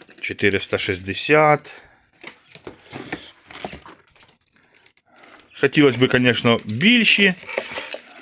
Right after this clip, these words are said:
Зарекламовано було шістсот грам, сімсот. Ну, а маємо ми по ітогу в районі п'ятсот грам. В районі п'ятсот грам.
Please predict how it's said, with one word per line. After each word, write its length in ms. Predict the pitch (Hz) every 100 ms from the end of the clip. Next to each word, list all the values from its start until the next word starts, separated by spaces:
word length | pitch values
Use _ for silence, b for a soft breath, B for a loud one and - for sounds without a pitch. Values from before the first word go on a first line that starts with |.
| -
Зарекламовано 920 | 101 127 135 135 139 139 131 127 123
було 440 | 117 123 120 117 107 - - - - - b b b b b _ - _ _ - _
шістсот 720 | - - 120 - - 175 196
грам, 560 | 160 160 160 156 151 139 _
сімсот. 880 | - - 120 - - 190 196 180 - - - B B B B -
Ну, 380 | 123 143 160 - -
а 120 | 113
маємо 480 | 123 147 147 139 135
ми 300 | 131 131 123
по 260 | - 120
ітогу 680 | 117 110 127 127 120 120 113 _ _ - - - B B B _ _ -
в 100 | 98
районі 360 | 113 123 120
п'ятсот 420 | 113 117 - 117 98
грам. 340 | 98 90 85 B B B - _ - - - _ - B B B B B B B B _
В 260 | 101 101 101
районі 400 | 113 120 131 117
п'ятсот 420 | 113 110 - 107
грам. 260 | 92 87